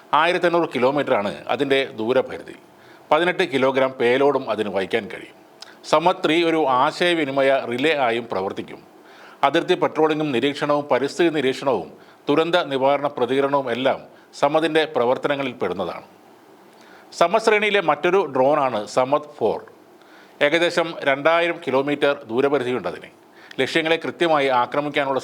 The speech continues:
സംവിധാനങ്ങളും അതിലുണ്ട്. ഇതിൻ്റെ കൃത്യമായ മാർഗനിർദ്ദേശവും വാർഹെഡ് ശേഷിയും യുദ്ധതന്ത്രങ്ങൾക്ക് ഒരു മുതൽക്കൂട്ട് തന്നെയാണ്. ആളില്ലാത്ത ആകാശ വിമാനങ്ങളിലെ മറ്റൊരു പ്രധാനപ്പെട്ട കണ്ടുപിടുത്തമാണ് ഖാസഫ് വണ്ണും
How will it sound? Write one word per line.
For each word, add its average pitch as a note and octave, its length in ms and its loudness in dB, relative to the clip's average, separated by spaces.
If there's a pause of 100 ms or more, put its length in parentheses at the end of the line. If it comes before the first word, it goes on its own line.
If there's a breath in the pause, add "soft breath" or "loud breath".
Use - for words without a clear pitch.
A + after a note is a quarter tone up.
സംവിധാനങ്ങളും C#3 640 -2
അതിലുണ്ട്. F2+ 340 -8 (800 loud breath)
ഇതിൻ്റെ G3 280 2
കൃത്യമായ G3 420 2 (160)
മാർഗനിർദ്ദേശവും D#3+ 840 0 (200)
വാർഹെഡ് D#3+ 520 2
ശേഷിയും B2+ 400 0 (480 loud breath)
യുദ്ധതന്ത്രങ്ങൾക്ക് D#3 720 0 (120)
ഒരു C3 120 2 (160)
മുതൽക്കൂട്ട് B2+ 460 -2
തന്നെയാണ്. E3+ 340 -6 (560 loud breath)
ആളില്ലാത്ത G#3+ 400 2 (220)
ആകാശ E3+ 280 2 (100)
വിമാനങ്ങളിലെ D#3+ 580 0
മറ്റൊരു C3+ 300 -2
പ്രധാനപ്പെട്ട D3+ 520 -2 (120)
കണ്ടുപിടുത്തമാണ് B2 680 -2 (440 loud breath)
ഖാസഫ് D3+ 560 0
വണ്ണും A#2+ 300 -2